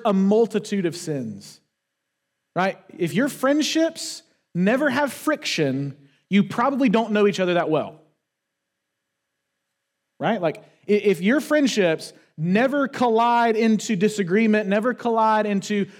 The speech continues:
holding someone accountable for something, then you probably really don't know each other that well.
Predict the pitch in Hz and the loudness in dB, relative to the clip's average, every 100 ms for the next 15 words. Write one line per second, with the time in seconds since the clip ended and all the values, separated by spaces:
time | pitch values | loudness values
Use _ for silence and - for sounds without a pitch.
0 | - - 214 233 220 214 208 185 202 220 | -14 0 2 4 2 2 0 0 -2 0
1 | 202 185 214 190 196 185 - - 220 226 | 0 0 -2 -2 -4 -6 -6 2 2 2
2 | 277 370 320 262 220 220 196 - 185 202 | 2 2 2 2 2 -2 -6 -6 0 2
3 | 196 190 175 160 151 135 92 - | 2 2 0 0 0 -4 -6 -16